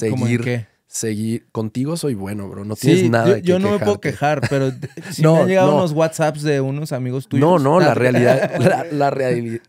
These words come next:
Speaker 2: realidad de las cosas es que, o sea, no, no da el tiempo para mantenerte tan en contacto con las personas
Speaker 1: Con
Speaker 2: que
Speaker 1: todos.
Speaker 2: quisieras estar en contacto, ¿no? Y de
Speaker 1: Ujú.
Speaker 2: repente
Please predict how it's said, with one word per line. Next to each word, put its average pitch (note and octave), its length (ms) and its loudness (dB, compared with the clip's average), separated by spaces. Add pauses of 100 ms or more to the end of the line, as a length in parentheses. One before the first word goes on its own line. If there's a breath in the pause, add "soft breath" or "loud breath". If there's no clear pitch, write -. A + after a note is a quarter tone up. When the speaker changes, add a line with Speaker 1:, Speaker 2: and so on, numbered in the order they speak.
Speaker 2:
realidad A2 760 -6
de C#3 120 -2
las A2+ 220 -6
cosas A#2+ 300 -6
es A2+ 180 -8
que, A#2+ 260 -4 (120)
o G2+ 100 -16
sea, G#2 140 -12
no, G2+ 300 -10 (160)
no G#2+ 300 -6
da A2+ 200 -2
el A2+ 140 -8
tiempo A#2 440 -6
para G#2+ 160 -4
mantenerte G2 600 -8
tan G#2 240 -6
en G2 100 -10
contacto G#2 520 -10
con F#2+ 360 -8
las G2 140 -10
personas G#2 340 -6
Speaker 1:
Con B2 40 -8
Speaker 2:
que A#2 80 -4
Speaker 1:
todos. C#3 240 0
Speaker 2:
quisieras A#2 360 0
estar G2+ 280 -10
en G2+ 80 -12
contacto, - 520 -16
¿no? A#2 180 -12
Y G#2 120 -8
de G2+ 80 -8
Speaker 1:
Ujú. G#2+ 60 -8
Speaker 2:
repente G2+ 460 -4